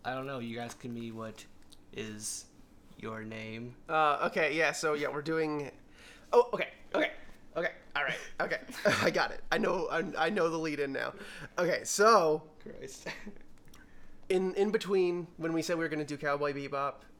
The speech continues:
Speaker 2: and when, uh, well, d-, uh, till today, <laughs> um, there was a little post. Um, I, I go to this site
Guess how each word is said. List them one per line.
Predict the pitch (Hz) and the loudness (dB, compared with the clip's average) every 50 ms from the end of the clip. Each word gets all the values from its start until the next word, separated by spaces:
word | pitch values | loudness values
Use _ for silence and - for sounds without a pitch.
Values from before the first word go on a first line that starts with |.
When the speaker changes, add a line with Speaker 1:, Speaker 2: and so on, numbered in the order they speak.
| - - - | -16 -8 -4
Speaker 2:
and | 139 147 139 135 135 127 123 123 123 120 117 - - | -2 -2 0 0 0 -2 -2 -4 -6 -10 -10 -12 -12
when, | - 113 117 127 127 120 117 117 117 117 113 117 113 117 110 113 - - - - - - - - - - - - - - - | -10 -8 -4 -2 -2 -2 -2 -2 -2 -4 -4 -4 -4 -6 -6 -8 -8 -12 -20 -20 -20 -20 -20 -20 -20 -20 -20 -20 -16 -8 -4
uh, | 113 110 113 117 110 110 107 101 101 - - - | -4 -2 -2 -2 -4 -4 -4 -6 -8 -10 -10 -10
well, | - - - 67 85 117 80 - - | -8 -6 -6 -6 -6 -8 -10 -12 -12
d-, | 123 - - - - | -14 -14 -14 -10 -8
uh, | 123 - - 151 | -8 -8 -8 -8
till | - - 156 131 135 | -8 -6 -6 -6 -6
today, | - - 151 - 160 143 139 - - - - - - | -8 -8 -6 -4 -2 -2 -2 -2 -4 -6 -8 -6 -8
<laughs> | 180 - - | -8 -6 -4
um, | 156 - 160 156 147 143 143 143 135 - - - - - - - - - - - - - - - - - | -2 0 0 0 0 -2 -6 -10 -12 -16 -18 -20 -20 -20 -20 -20 -20 -20 -20 -20 -20 -20 -20 -20 -18 -14
there | - 156 131 160 151 151 151 143 | -10 -4 -2 0 2 2 2 2
was | 143 156 139 | 0 -2 -2
a | 151 | 0
little | 156 165 160 | -2 -2 -2
post. | 151 - 160 160 165 165 - - - - - - - - | -2 -2 -2 -2 -2 -2 -6 -10 -12 -12 -16 -16 -10 -4
Um, | 151 147 135 104 92 85 85 78 80 - - - - - - - - - - - - - | -4 -2 -2 -2 -4 -6 -8 -10 -12 -14 -16 -16 -20 -20 -20 -20 -20 -20 -20 -16 -6 -2
I, | 135 139 143 147 139 139 135 - | 0 2 2 2 2 2 0 0
I | 131 143 | -2 0
go | 147 143 139 | 0 -2 -2
to | 127 | -2
this | 101 113 104 - - - - - - - - - | -4 -6 -6 -6 -6 -8 -8 -10 -12 -16 -20 -16
site | - - - - 139 135 127 - - - | -12 -10 -6 -4 -2 -4 -4 -6 -10 -14